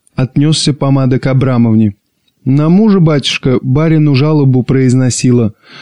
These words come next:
Что ж хорошей даме и делать, как не на мужа жаловаться?" отвечала старуха. "Ну а с Ольгой Сергеевной как же она познакомилась?" "Дурноты да перхоты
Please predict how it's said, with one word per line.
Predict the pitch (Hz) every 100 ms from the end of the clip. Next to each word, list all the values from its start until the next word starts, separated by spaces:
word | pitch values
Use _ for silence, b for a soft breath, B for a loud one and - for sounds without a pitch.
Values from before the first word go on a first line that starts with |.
| B B
Что | - 190 185
ж | -
хорошей | 165 170 - 147
даме | 147 147 139
и |
делать, | 127 151 170 151 b b -
как | 151 139
не | 151
на | 156
мужа | 165 156 123
жаловаться?" | 120 127 123 117 - - 107 _ _ _
отвечала | 131 127 131 117 135 127
старуха. | 120 - 131 120 - 107 - _ _ -
"Ну | 127 135 135
а | 127
с | -
Ольгой | 135 131 123
Сергеевной | 139 131 127 127 127 131
как | - 139 123
же | 135
она | 139
познакомилась?" | 131 143 127 131 - 135 131 127 - _ _ _ -
"Дурноты | 123 139 139 143 202 214 170
да | 135 135
перхоты | 135 120 170 196 185 175